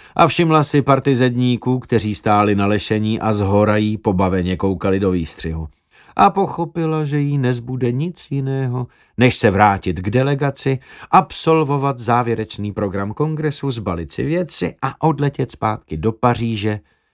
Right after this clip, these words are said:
aniž by Táňu viděla. Byl už večer, když se ve výšce deset tisíc metrů na palubě letadla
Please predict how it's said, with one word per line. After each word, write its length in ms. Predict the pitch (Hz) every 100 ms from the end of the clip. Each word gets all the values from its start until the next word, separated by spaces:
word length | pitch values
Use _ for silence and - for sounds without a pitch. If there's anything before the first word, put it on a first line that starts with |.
| _ _
aniž 440 | 110 117 110 113 92
by 180 | 71 67
Táňu 600 | - 85 85 85 82 78
viděla. 500 | 71 65 50 50 - _ _ _ _ _ _ _ _ _ _ _ _ _ _ _
Byl 180 | 135 147
už 160 | 143 -
večer, 500 | 123 - 143 147 151 _ _ _ -
když 300 | 139 120 -
se 140 | 113
ve 100 | 117
výšce 440 | 127 131 - -
deset 360 | 107 131 131 -
tisíc 380 | 127 117 117 -
metrů 360 | 117 - 123
na 120 | 131 107
palubě 420 | 101 95 87 85
letadla 460 | 101 - 127 135